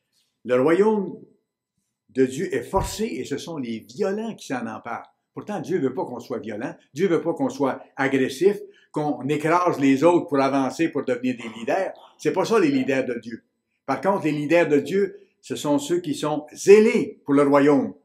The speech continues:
C'est ça, il dit, ce sont les violents qui s'emparent du royaume. Ce sont les zélés, quand vous regardez le sens des mots. Ceux qui ont cet empressement, ce désir, cet attachement à leur appel et à leur Dieu.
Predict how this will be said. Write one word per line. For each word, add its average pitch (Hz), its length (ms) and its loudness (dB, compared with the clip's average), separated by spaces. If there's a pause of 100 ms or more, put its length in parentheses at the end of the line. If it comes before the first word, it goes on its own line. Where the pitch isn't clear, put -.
(580)
C'est 151 140 -4
ça, 208 180 2
il 156 60 2
dit, 170 300 -6 (340)
ce 151 140 -2
sont 180 180 -2
les 160 180 4
violents 185 460 4
qui 180 120 -12
s'emparent 139 360 -4
du 120 100 -6
royaume. 127 340 -2
Ce 143 120 -6
sont 170 180 -6
les 156 240 0
zélés, 190 600 4 (300)
quand 131 100 -4
vous 127 80 -4
regardez 131 300 -2
le 131 100 0
sens 131 300 -6
des 123 120 -6
mots. 123 280 -6 (400)
Ceux - 180 -2
qui 196 160 -4
ont 185 80 0
cet 160 240 -2
empressement, 175 580 0
ce 165 120 -4
désir, 160 600 2 (140)
cet 127 220 -6
attachement 180 580 -2 (260)
à 131 80 -6
leur 143 200 4
appel 165 360 2
et 135 60 2
à 143 80 4
leur 143 220 4
Dieu. 143 320 -4